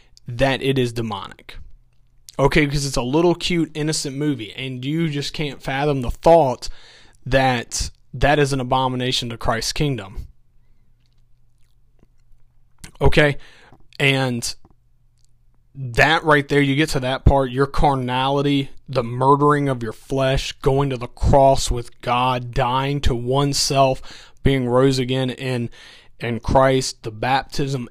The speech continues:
everything. It's all connected. That, that includes laying down your carnal nature, your, your worldly and fleshly wants for Christ and what he called an abomination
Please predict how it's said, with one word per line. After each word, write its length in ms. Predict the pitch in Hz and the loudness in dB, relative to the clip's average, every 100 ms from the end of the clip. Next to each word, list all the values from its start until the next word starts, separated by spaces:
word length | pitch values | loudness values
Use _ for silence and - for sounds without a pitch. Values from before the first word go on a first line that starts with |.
| - | 0
everything. 640 | 143 127 120 - 101 104 - - | 0 0 -6 -8 -16 -12 -14 -6
It's 120 | - | 0
all 160 | 135 | 2
connected. 640 | 143 143 143 143 - 98 - - - - _ _ - | 2 0 -2 -2 -6 -14 -16 -20 -20 -20 _ _ -16
That, 340 | 135 131 131 135 | -4 -2 -2 -2
that 240 | 143 175 | 0 2
includes 880 | 170 131 - - 156 170 160 123 120 | 0 -2 2 4 8 8 6 2 -4
laying 640 | - 120 123 143 160 160 151 | -8 -6 0 2 2 2 2
down 320 | 139 135 123 | 2 0 -2
your 120 | 117 | -4
carnal 500 | - - 143 151 147 | 2 6 6 6 4
nature, 500 | 131 110 110 - 113 | 0 -6 -10 -10 -8
your, 260 | 113 117 110 | -8 -8 -8
your 240 | 127 123 | -6 -6
worldly 640 | 113 117 139 160 160 170 | -6 2 6 6 6 2
and 140 | 123 123 | 2 -6
fleshly 500 | - 135 143 - 151 | -4 -2 0 2 0
wants 800 | 135 147 139 104 - - - - - - _ _ _ _ _ _ _ _ - _ | 2 2 2 -2 -8 -6 -6 -8 -12 -16 _ _ _ _ _ _ _ _ -20 _
for 540 | - 147 139 131 120 - - - | 0 4 6 6 4 -4 -16 -2
Christ 640 | - 143 107 - - - - - | 2 2 2 -6 -12 -14 -16 -10
and 300 | 127 117 127 | -8 -4 0
what 180 | 143 | 0
he 240 | 143 156 156 | 2 -2 0
called 320 | - 135 135 | 0 0 0
an 100 | 123 | -2
abomination 920 | 120 117 123 123 113 110 - 110 110 | -4 -4 -4 -4 -6 -6 -6 -6 -12